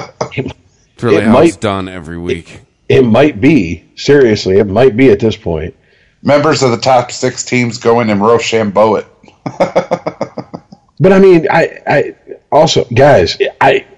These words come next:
Speaker 2: we're, we, because of all the craziness that happened last week, it's really gotten glossed over. But Alabama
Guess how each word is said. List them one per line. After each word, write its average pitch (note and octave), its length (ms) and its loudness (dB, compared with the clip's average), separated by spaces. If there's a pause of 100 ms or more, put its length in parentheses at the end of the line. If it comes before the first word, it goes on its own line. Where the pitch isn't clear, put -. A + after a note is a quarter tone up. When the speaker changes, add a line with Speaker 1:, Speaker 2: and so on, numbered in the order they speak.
(180)
Speaker 2:
we're, D3 360 4
we, C#3 280 4 (200)
because C3+ 400 4
of C#3+ 140 4 (140)
all B2+ 440 4
the G#2+ 100 -2
craziness F#2 520 0
that F2+ 80 -4
happened F2+ 340 -2
last F2 320 -4
week, F#2 320 -2 (1300)
it's B2 340 2
really D3 200 4
gotten - 260 -2
glossed G2 400 0
over. A2+ 340 2 (840)
But A#2+ 200 0 (880)
Alabama F3 920 4